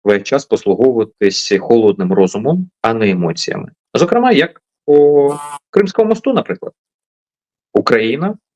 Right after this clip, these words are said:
тим не менш, по ньому била, не дивлячись на те, що половина західних лідерів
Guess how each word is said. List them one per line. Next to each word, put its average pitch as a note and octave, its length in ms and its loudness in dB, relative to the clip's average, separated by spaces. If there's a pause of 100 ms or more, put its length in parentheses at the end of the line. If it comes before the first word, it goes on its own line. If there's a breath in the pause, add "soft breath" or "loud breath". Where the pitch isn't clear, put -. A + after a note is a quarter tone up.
(120)
тим A2 120 2
не F#2+ 100 2
менш, A2 240 -2
по A#2+ 100 -2
ньому G#2 260 0
била, F2+ 340 0 (100)
не G2 80 2
дивлячись G2+ 420 0
на F#2 100 -2
те, G#2+ 180 0
що - 160 -12
половина G2+ 540 2 (320 loud breath)
західних G2 680 -4
лідерів B2+ 500 0